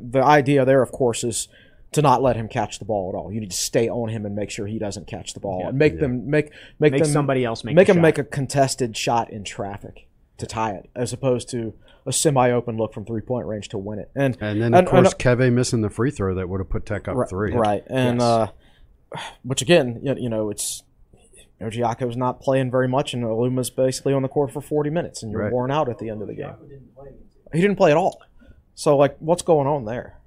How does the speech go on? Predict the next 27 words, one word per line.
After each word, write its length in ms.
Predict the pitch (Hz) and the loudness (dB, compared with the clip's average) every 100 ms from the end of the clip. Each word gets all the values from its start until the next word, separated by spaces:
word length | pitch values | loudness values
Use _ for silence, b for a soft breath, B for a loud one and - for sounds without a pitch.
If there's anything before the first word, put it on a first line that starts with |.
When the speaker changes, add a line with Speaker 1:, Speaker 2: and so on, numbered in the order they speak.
| - | -14
Speaker 3:
Yeah. 200 | 85 82 | -12 -10
Speaker 1:
Um, 180 | - 117 | -8 -6
I 40 | 131 | 0
know, 280 | 170 156 | 2 2
I 40 | 135 | 0
mean, 320 | 131 120 107 | -4 -6 -6
it, 140 | 117 - | -8 -8
th-, 180 | 117 | -10
so 160 | 113 - | -8 -2
that, 220 | 131 131 | 0 0
that's, 360 | 139 127 - - b b b b b | 0 0 -2 -6 b b b b b
so 120 | - 160 | 6 10
I, 220 | 180 165 | 12 10
I 40 | |
think 220 | 170 175 | 8 6
now, 560 | 143 151 147 139 120 - _ _ _ _ _ _ _ _ _ - - | 4 6 8 8 6 -6 _ _ _ _ _ _ _ _ _ -20 -12
you 100 | 131 | -2
know, 140 | 131 120 | 4 4
with 220 | 113 127 | 4 2
a 40 | |
couple 400 | 123 - 156 135 | 0 4 4 6
of 60 | 131 | 2
games 320 | 127 123 113 | 2 -2 -2
against 300 | 110 113 - | -4 -6 -6
good 200 | 113 117 | -2 -2
competition, 840 | 127 113 107 98 120 98 95 95 - - - - - - - | -2 -6 -6 -8 -8 -8 -10 -12 -18 -20 -20 -20 -20 -20 -8
uh, 240 | 113 110 | -2 0